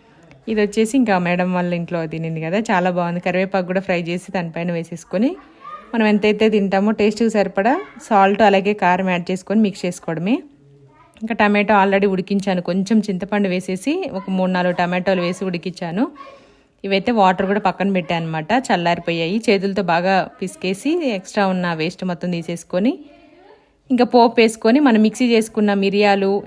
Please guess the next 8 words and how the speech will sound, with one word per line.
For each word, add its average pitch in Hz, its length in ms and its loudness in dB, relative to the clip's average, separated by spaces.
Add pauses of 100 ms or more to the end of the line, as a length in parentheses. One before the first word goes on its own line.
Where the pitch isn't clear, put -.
ఎండుమిరపకాయలు, 190 720 -2
వెల్లుల్లిపాయలు, 185 720 -2
జీలకర్ర, 185 460 0
కరివేపాకు 180 540 -2
ఇవన్నీ 175 340 -2 (340)
కూడా 214 220 0
దాంట్లో 180 320 0
యాడ్ 165 160 -2